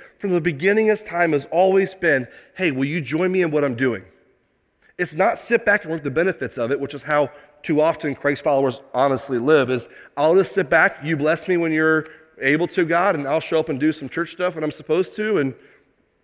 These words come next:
cool, we'll figure it out." God's like, "No, no, from the very beginning, get your hands dirty with me, hop in here,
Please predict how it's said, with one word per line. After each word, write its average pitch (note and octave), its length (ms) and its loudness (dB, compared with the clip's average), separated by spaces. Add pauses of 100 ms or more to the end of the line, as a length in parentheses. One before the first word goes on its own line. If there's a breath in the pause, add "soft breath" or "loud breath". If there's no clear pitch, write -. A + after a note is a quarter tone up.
cool, F3 160 2
we'll C3 100 0
figure D3+ 280 -2
it D3+ 40 4
out." A#2+ 200 2
God's F3 200 0
like, F3 140 0
"No, G#3 100 4
no, F#3+ 160 4
from F3+ 200 -4
the E3+ 60 0
very G3 180 4
beginning, F#3+ 440 0 (300 loud breath)
get D#3+ 160 2
your G3+ 80 0
hands F#3 260 0
dirty E3+ 240 -2
with C#3+ 200 -2
me, C#3+ 180 -4 (180 soft breath)
hop F3+ 280 -4
in G3+ 180 0
here, D3+ 260 -2